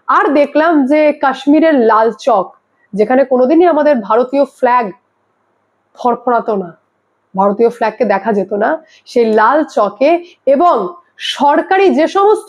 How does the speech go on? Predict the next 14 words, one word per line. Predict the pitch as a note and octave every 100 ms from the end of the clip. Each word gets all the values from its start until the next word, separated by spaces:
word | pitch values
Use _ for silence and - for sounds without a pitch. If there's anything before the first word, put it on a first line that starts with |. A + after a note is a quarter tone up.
| F#4+ C#4
এরিয়া | B3 A#3+
রয়েছে, | A3+ B3+
যে | C4
সমস্ত | E4 E4+ F4 F4+ B3+
দপ্তর | C#4 - G#4+ D4+
রয়েছে, | A#3+ C4
সেখানে | B3+ B3 C#4 D#4 G#3+ F#3
ভারতীয় | G#3+ A#3 D4+ D4
ফ্ল্যাগ | - B3 C#4 C4+
আমি | C4 A#3+
দেখতে | A#3 B3+
পেলাম, | G#3+ G#3 G#3+
আমাদের | A3+ A#3+ G3+
জাতীয় | D#4+ C4+